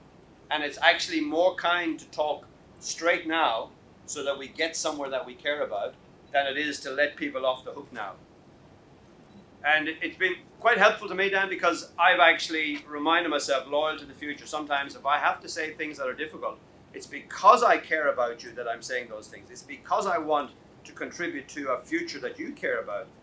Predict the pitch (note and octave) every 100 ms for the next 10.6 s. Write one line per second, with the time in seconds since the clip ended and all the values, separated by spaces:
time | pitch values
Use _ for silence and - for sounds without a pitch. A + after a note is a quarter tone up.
0 | - C3 C3+ A#2+ A#2+ C3+ B2 A#2+ - B2
1 | - - - F3 E3+ E3 G3 C4+ A3 -
2 | G#3 G#3+ D#3 C#3 C#3+ C#3+ D3 D3 C3+ C3
3 | C#3 - A#2 A2 A#2 B2+ C#3+ C3+ B2+ -
4 | - - - - G3 F#3+ D#3 D3+ C#3 D#3+
5 | D#3 D#3 - C#3+ B2+ B2+ C3+ C3 B2+ A#2+
6 | A#2+ A#2+ A#2+ - A#2+ A#2+ A#2+ A2+ A2 C3
7 | B2+ A#2+ - E3+ F#3 F#3 E3 D#3+ - -
8 | - - - C#3 C#3+ D#3 C#3+ C3 C3+ C3+
9 | C#3+ C3 C3 C#3+ D#3+ F#3+ D#3+ D3+ D3 C3+
10 | B2+ F#3 A#3 C3 - -